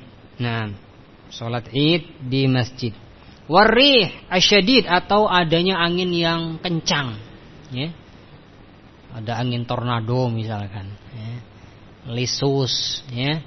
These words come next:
Atau topan, atau yang semisalnya dari jenis-jenis angin yang, naam, membahayakan. Boleh. Naam, jika ada udzur-udzur ini,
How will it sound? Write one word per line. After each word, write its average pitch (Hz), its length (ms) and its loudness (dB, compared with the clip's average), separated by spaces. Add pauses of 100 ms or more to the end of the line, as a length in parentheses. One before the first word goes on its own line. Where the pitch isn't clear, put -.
(480)
Atau 143 800 -2
topan, 147 720 2
atau 143 320 -2
yang 139 320 0
semisalnya 131 720 -4
dari 120 320 -4
jenis-jenis 127 640 -4
angin 127 340 -2
yang, 135 240 0 (600)
naam, 139 640 -2
membahayakan. 127 800 0 (320)
Boleh. 143 340 2 (720)
Naam, 147 480 2
jika 156 380 4
ada 151 100 2
udzur-udzur 160 540 2
ini, 190 560 4